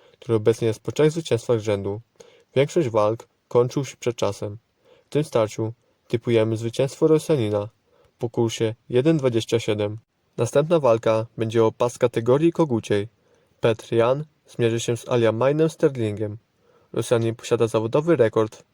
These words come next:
piętnastu zwycięstw i jednej porażki. W lipcu ubiegłego roku pokonał legendarnego Jose Aldo. Jan ma dobrą stójkę, ale ma gorszy zasięg. Natomiast Sterling wygrał pięć ostatnich walk z rzędu. Jego zawodowy rekord w M M A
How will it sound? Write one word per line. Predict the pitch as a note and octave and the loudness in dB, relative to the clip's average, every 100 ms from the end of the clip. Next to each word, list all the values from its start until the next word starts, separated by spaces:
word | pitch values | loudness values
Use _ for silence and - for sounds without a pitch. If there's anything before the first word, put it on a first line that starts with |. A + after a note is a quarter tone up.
| - | -6
piętnastu | A#2 B2+ B2 - | -4 -2 -2 -2
zwycięstw | A2+ B2 - E3 - | -4 -4 -2 -4 -4
i | E3+ | -2
jednej | C#3+ A#2 A2+ | 0 2 0
porażki. | - G#2+ G#2 - G#2+ A2 _ _ _ - _ | 0 0 -2 -6 -10 -10 _ _ _ -20 _
W | - | -4
lipcu | A#2+ - | -2 0
ubiegłego | A#2 A2+ A#2 D3+ E3 D#3+ | 2 2 4 4 4 2
roku | A2 - A2 A2+ _ _ - | 2 -2 -8 -10 _ _ -8
pokonał | B2 A#2 A2+ | -2 0 2
legendarnego | A2+ A2+ A#2 A2+ A2+ A#2+ C3 C3+ | 2 4 2 2 2 2 2 0
Jose | C#3+ D3+ D#3+ | -2 -2 0
Aldo. | C3+ A2 G#2+ G#2 - _ _ _ _ _ | 2 0 0 -4 -6 _ _ _ _ _
Jan | B2 A2 G#2+ A#2 - | -2 0 0 -6 -4
ma | A2+ | 0
dobrą | A#2 C3+ E3 | 0 2 0
stójkę, | - A#2 A2 A2 A2+ - _ _ - | -2 -6 -4 -2 -4 -8 _ _ -4
ale | A#2 A2+ | -2 2
ma | A2 | 2
gorszy | A2+ C3 D3+ D#3 | 4 4 4 0
zasięg. | C3 G#2 - G2+ A2 _ _ _ - | 0 0 -4 -12 -14 _ _ _ -10
Natomiast | A#2 A2+ A2+ | -4 -2 -2
Sterling | - A#2+ A2 A#2+ A#2 - _ _ - | 0 0 0 -2 -8 -10 _ _ -4
wygrał | A#2+ A2+ A2+ | 0 2 2
pięć | C#3+ D3+ | 0 -2
ostatnich | E3 C#3+ C#3+ B2+ | -2 -4 -4 -2
walk | A#2 A#2 | 0 0
z | A#2 | -4
rzędu. | A2 G#2 G2+ G#2 _ _ _ _ _ | -4 -4 -4 -10 _ _ _ _ _
Jego | A#2+ A2+ | -4 -2
zawodowy | A2+ A2+ A2+ C3+ D3+ | 0 0 0 0 2
rekord | C#3+ A#2 B2+ | 2 2 0
w | A2+ | 0
M | A2 | 0
M | G#2 | 0
A | G#2 G#2 | -2 -4